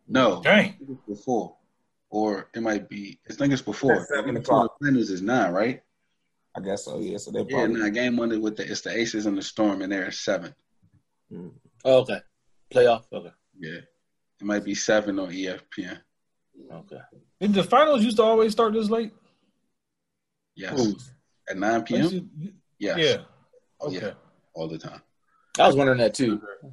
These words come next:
Speaker 1: When I
Speaker 2: I
Speaker 1: was
Speaker 2: thought it was
Speaker 1: eight
Speaker 2: like eight thirty or something.
Speaker 1: Nah.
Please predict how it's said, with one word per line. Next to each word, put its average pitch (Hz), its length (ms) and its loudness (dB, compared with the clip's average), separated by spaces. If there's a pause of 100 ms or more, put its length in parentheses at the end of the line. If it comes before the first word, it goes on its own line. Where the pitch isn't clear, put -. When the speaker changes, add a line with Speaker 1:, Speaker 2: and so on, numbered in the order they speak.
(480)
Speaker 1:
When 202 120 -2
I 214 60 4
Speaker 2:
I - 20 4
Speaker 1:
was - 100 4
Speaker 2:
thought 247 100 8
it 208 40 8
was 185 100 4
Speaker 1:
eight 180 40 4
Speaker 2:
like 147 160 4
eight 143 180 0
thirty 131 260 2
or 98 60 -6
something. 101 300 -10 (560)
Speaker 1:
Nah. 92 340 -6